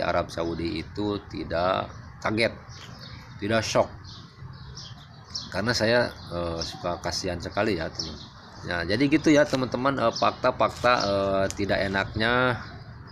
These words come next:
tinggal di Arab Saudi dan fakta-fakta tidak enaknya, eh, kerja di Arab Saudi ya, teman-teman. Oke, semoga dapat bermanfaat nih buat teman-teman semua yang mau berkunjung ke Arab Saudi, dari yang mau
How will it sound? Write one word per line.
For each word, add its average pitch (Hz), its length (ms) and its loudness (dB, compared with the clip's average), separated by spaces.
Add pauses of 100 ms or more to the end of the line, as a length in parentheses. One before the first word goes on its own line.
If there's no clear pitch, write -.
(140)
tinggal 110 400 4
di 117 80 4
Arab 101 320 4
Saudi 107 560 6
dan 104 160 4
fakta-fakta 104 960 2
tidak 101 240 2
enaknya, 101 720 2
eh, 92 160 0
kerja 95 480 2
di 92 160 -2
Arab 85 400 0
Saudi 82 400 -2
ya, 80 80 -8
teman-teman. 73 480 -12 (720)
Oke, 156 220 4
semoga 123 480 4
dapat 107 320 2
bermanfaat 101 580 0
nih 127 160 4
buat 95 400 4
teman-teman 87 540 -4
semua 90 420 2
yang 87 300 2
mau 85 180 -2
berkunjung 87 640 -4
ke 101 80 0
Arab 87 300 2
Saudi, 85 500 2 (1120)
dari 87 960 0 (240)
yang 85 240 -4
mau 82 180 -4